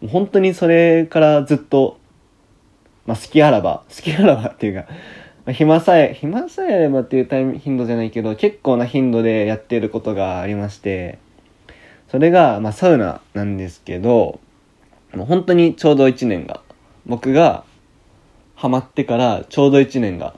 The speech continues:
経ちましたね。まあ、それは、その、なんていうんだ、去年の八月よりも前にも、まあ、何回かサウナに足を運んだことがあるんですけど、まあ、俗に言う、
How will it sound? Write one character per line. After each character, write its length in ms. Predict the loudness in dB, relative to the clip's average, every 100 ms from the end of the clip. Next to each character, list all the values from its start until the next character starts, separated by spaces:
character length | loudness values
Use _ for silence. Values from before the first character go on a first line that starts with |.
| -12
経 120 | -10
ち 120 | -8
ま 160 | -6 -8
し 80 | -10
た 120 | -16
ね。 200 | -16 _ _ _ _ _ -20 -12
ま 40 |
あ、 40 | -8
そ 120 | -2
れ 720 | 0 0 0 0 -2 -2 -6 _ _ _ _ _ _
は、 340 | -6 2 2 2 -6 _ _ _ _ _ -10
そ 100 | -4
の、 280 | -2 -2 -2
な 160 | -4
ん 60 | -4
て 100 | -6
い 20 |
う 40 |
ん 20 | -8
だ、 100 | -8
去 200 | -2 2
年 280 | 2 2 0
の 100 | -2
八 280 | -6 -2
月 260 | -2 0 0
よ 100 | 2
り 80 | 2
も 100 | -2
前 300 | 0 2 2
に 120 | 0
も、 500 | -2 -4 -4 -6 -8 -10
ま 80 | -4
あ、 20 |
何 240 | 0 0 2
回 260 | 2 2
か 160 | -2 -4
サ 180 | -2 -2
ウ 80 |
ナ 140 | -2 -4
に 460 | -6 -10 -12 -14 _ _ _ -20 _ _ _ _ -12
足 260 | -2 4
を 120 | 4 2 -8 -2
運 240 | 0 2
ん 40 | 4
だ 200 | 2 2
こ 140 | -6
と 600 | -2 0 0 0 0 -2
が 300 | -4 -4 -2
あ 60 | 2
る 100 | 2
ん 140 | 0
で 80 | -6
す 160 | -10 -10
け 160 | -4
ど、 320 | -2 -2 -4 _ _ _ _ _ _ _ _ -8
ま 80 |
あ、 40 | -2
俗 320 | -2 0 0
に 180 | 2 2
言 380 | 2 0 -2
う、 80 | -6